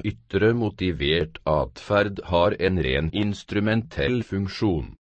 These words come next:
Atferden tjener som et instrument for å nå de mål vi har satt oss i livet, uten at det finnes noen logisk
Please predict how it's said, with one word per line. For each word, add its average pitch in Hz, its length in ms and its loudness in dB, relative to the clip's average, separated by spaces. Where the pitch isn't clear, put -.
Atferden 113 880 2
tjener 98 640 2
som 104 460 0
et 90 260 -4
instrument 80 880 -2
for 85 320 2
å 82 160 2
nå 71 360 2
de 131 140 0
mål 101 360 2
vi 98 160 0
har 92 400 2
satt - 320 -2
oss 117 220 2
i 92 140 -2
livet, 82 560 -2
uten 127 580 2
at 104 240 2
det 117 160 0
finnes 87 400 -2
noen 85 320 2
logisk 82 720 -2